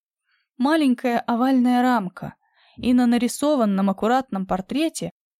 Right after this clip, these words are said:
довольно молодая женщина. Тёмные густые волосы ниже плеч, большие выразительные глаза,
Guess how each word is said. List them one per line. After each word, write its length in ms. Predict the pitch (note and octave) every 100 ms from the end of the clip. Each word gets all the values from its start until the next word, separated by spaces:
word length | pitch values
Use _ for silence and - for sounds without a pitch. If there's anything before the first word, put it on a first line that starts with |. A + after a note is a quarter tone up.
| _
довольно 460 | - C4 F4 G4 D#4
молодая 560 | C4+ A#3+ G#3+ B3+ C4 A#3
женщина. 720 | F#3+ E3 E3 - E3+ F#3+ - _ _ _ _ _ _
Тёмные 500 | - D4 D#4+ A3+ G#3
густые 500 | F#3+ G#3 - A3+ A3
волосы 480 | F#3+ B3+ C4+ B3 A#3+
ниже 320 | G#3+ G3+ F#3
плеч, 540 | - F3 G3+ A#3+ - - _ _ _ _ _
большие 680 | G3 G#3+ G3 - C4 C#4 A#3
выразительные 760 | A#3 B3 B3 D4 D4 C4+ C#4 B3+
глаза, 600 | C4+ C#4 A#3+ G#3+ F3